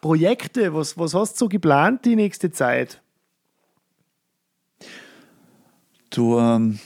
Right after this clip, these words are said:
Speaker 2: also neben der gewerblichen Studioarbeit und Veranstaltungstechnik habe ich noch selber ein kleines Musikprojekt laufen mit
Speaker 1: Mhm.
Speaker 2: einem Kollegen. Das ist also ein Deutschrap, ähm, Projekt, Memoetic Mighty Mango.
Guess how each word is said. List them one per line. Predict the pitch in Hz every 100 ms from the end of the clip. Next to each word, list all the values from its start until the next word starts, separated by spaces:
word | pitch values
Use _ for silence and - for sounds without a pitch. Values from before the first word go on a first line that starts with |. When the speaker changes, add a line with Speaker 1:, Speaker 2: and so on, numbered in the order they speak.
| - _ _ _ -
Speaker 2:
also | 110 117 117 113
neben | 120 120 135
der | 127 120 117 117 110 104 - _ _ _ - -
gewerblichen | - 123 147 135 117
Studioarbeit | 107 - 151 175 156 151 147 139 - - - -
und | 113 110 110 - - - _ -
Veranstaltungstechnik | - 117 139 131 - 117 - 120 - 117 -
habe | 120 117
ich |
noch | 110 107 110 104 104 _ - -
selber | - 127 156 139
ein | 131
kleines | - 123 -
Musikprojekt | 113 - 160 - 135 127 -
laufen | 117 - 127
mit | 117
Speaker 1:
Mhm. | 120
Speaker 2:
einem | 113
Kollegen. | - 110 113 131 117 - - - - - _ _ _
Das | - 101
ist | 107
also | 104 104
ein | 101
Deutschrap, | 104 120 - 127 120 -
ähm, | 117 113 110 104 101 _ _ _ -
Projekt, | 110 107 - - - _
Memoetic | 107 107 113 110 113 - -
Mighty | 104 101
Mango. | 104 120 151 143